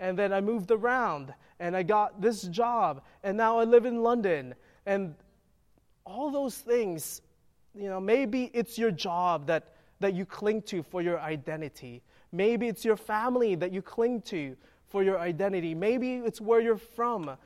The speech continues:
Maybe it, you know, whatever it is, it's your hobby. "You know what? I love playing sports," or, "I love basketball," or whatever it is. We have different things that we cling to for our own identity.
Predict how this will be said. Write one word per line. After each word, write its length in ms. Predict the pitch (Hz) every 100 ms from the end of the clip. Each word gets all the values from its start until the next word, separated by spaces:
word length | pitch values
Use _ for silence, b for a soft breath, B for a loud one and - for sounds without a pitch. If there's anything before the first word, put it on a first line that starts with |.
| b b
Maybe 760 | 175 220 254 240 240 240 233 - _ _
it, 300 | 247 233 - -
you 120 | 240
know, 140 | 208
whatever 460 | 185 196 254 294 277
it 160 | 240
is, 220 | 240 214 226
it's 240 | 226 -
your 100 | 240
hobby. 680 | - - 240 220 165 135 123 -
"You 60 |
know 120 | 196 208
what? 280 | 226 226 -
I 140 | 220
love 340 | 226 262 254 -
playing 280 | 247 233 226
sports," 420 | - 240 208 190
or, 180 | 220 208
"I 40 |
love 260 | 233 269 247
basketball," 480 | 233 226 202 202
or 160 | 202 208 B B B
whatever 380 | 190 226 277 269
it 160 | 254
is. 260 | 233 214 -
We 140 | 208
have 300 | 214 - 285
different 320 | 226 277 262 226
things 580 | - 226 190 185 165 b b -
that 120 | 202
we 220 | 196 202
cling 480 | - - - 262 247
to 360 | - 156 147 156 b b b
for 280 | _ 202 196
our 240 | 196 202 -
own 300 | 185 190 196 -
identity. 840 | 165 147 151 151 151 - 127